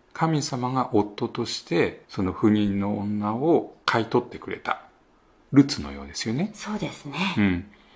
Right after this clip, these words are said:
Speaker 1: そして、えー、代々その名が刻まれていく。奴隷だった者が買い取られて自由になった。そして自由になった者は、
Speaker 2: キリストの奴隷になっ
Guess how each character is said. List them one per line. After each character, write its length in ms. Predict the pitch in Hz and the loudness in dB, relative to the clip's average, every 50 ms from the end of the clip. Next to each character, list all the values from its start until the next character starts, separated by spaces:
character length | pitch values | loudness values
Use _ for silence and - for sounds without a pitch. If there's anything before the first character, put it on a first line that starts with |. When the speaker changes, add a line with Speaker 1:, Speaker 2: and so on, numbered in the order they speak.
| - _ _ _ _ | -20 _ _ _ _
Speaker 1:
そ 120 | - - | -4 -2
し 120 | 147 - - | -2 -2 0
て、 380 | - 156 156 143 - - - - _ _ _ _ - | 4 6 6 6 4 0 -10 -18 _ _ _ _ -10
え 240 | 104 90 92 113 131 | -8 -8 -8 -10 -12
ー、 60 | - - | -14 0
代 280 | - 110 107 98 90 85 | 2 4 6 6 4 2
々 540 | 92 85 80 90 117 170 175 101 - - - | -2 -2 -2 0 2 2 2 2 0 -2 -10
そ 160 | - - - 87 | -14 -8 -6 -4
の 160 | 80 85 82 | -4 -2 -2
名 240 | 80 90 90 87 85 | 2 2 2 2 2
が 380 | 95 123 135 110 80 - - - _ - | 2 2 2 2 2 0 -8 -14 _ -2
刻 200 | 110 85 90 80 | 0 0 2 0
ま 160 | 82 76 71 | 0 0 -2
れ 80 | 69 | -4
て 120 | - - 92 | -8 -10 -12
い 60 | 85 | -12
く。 240 | - - - - - - _ _ _ _ _ _ _ _ _ _ _ _ _ | -10 -8 -8 -8 -8 -10 _ _ _ _ _ _ _ _ _ _ _ _ _
奴 120 | 127 110 | 8 8
隷 200 | 110 117 117 117 | 10 10 8 8
だ 100 | 107 117 | 4 2
っ 80 | 117 117 - | 0 -2 -2
た 100 | - 98 | -2 -2
者 300 | 98 98 101 101 104 110 | -2 0 -2 -4 -4 -2
が 320 | 123 139 156 - - - - - | 0 4 4 4 2 0 -6 -10
買 220 | _ - - 98 90 | _ 2 4 4 4
い 40 | 87 | 4
取 140 | - 95 85 | 2 0 0
ら 120 | 87 82 | 0 0
れ 120 | 78 78 76 | -4 -6 -12
て 440 | - - - 156 143 90 82 - - _ _ _ | -6 0 2 2 4 2 0 -8 -18 _ _ _
自 140 | - 92 92 | 2 4 4
由 100 | 90 78 | 4 4
に 160 | 69 69 69 | 2 -4 -8
な 120 | 69 73 71 | -8 -10 -12
っ 20 | - - | -12 -8
た。 180 | - - - - - _ _ _ _ _ _ _ _ _ _ _ _ _ | -6 -6 -6 -6 -8 _ _ _ _ _ _ _ _ _ _ _ _ _
そ 40 | 165 | -4
し 80 | - | 2
て 120 | - 170 143 | 2 2 2
自 180 | - - 110 | 4 4 6
由 160 | 117 131 131 | 8 8 8
に 160 | 117 104 95 95 | 6 4 2 2
な 120 | 95 101 | 2 0
っ 60 | 104 - | -2 -2
た 100 | - 113 | -4 -4
者 320 | 104 113 127 131 151 - 87 | -4 -2 -4 -4 -4 -2 2
は、 260 | 101 95 - - - - _ _ _ _ _ _ _ _ _ _ | 4 2 2 2 -4 -18 _ _ _ _ _ _ _ _ _ _
Speaker 2:
キ 160 | - - 190 | -10 -8 0
リ 120 | - 175 185 | 2 2 2
ス 120 | - - | 0 2
ト 140 | - 254 226 | 4 4 6
の 140 | 220 214 185 | 6 4 2
奴 180 | - 185 180 | 2 0 0
隷 200 | 175 185 180 180 | 0 0 0 0
に 140 | 156 156 147 | -2 -2 -4
な 120 | 143 151 | -6 -8
っ 40 | - | -10